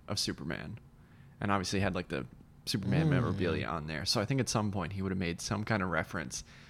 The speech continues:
Speaker 1: to Man of Steel on the show. Maybe not necessarily Festivus, but at some point.
Speaker 2: I could see, like, them all getting in a fight about it,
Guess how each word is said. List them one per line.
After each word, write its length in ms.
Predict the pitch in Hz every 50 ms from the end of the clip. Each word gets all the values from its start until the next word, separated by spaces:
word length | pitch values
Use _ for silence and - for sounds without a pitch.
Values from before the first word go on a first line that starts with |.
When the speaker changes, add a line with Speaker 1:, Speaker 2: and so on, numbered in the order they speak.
| - - -
Speaker 1:
to 100 | - 110
Man 200 | 113 104 101 104
of 120 | 87 85 -
Steel 380 | - - 120 107 92 95 - -
on 160 | - 87 95
the 60 | 92
show. 200 | 95 - - -
Maybe 220 | 80 95 110 143 190
not 140 | 190 185 175
necessarily 340 | 170 - - 175 160 151
Festivus, 580 | - - 120 98 - - - - - - - -
but 120 | - 92 107
at 100 | - -
some 200 | - 110 - -
point. 340 | - 107 73 85 147 - - - - -
Speaker 2:
I 80 | 131
could 220 | - - 190 160 -
see, 320 | - - - 170 156 156
like, 500 | 151 147 131 127 123 113 110 - - - - - - - - - - -
them 260 | - 127 135 135 135
all 120 | 127 123 131
getting 340 | 123 131 120 117 120 113 113
in 80 | 110
a 60 | 101
fight 340 | - - - 120 107 107 113
about 320 | 113 117 131 127 127 127 139
it, 180 | 143 143 -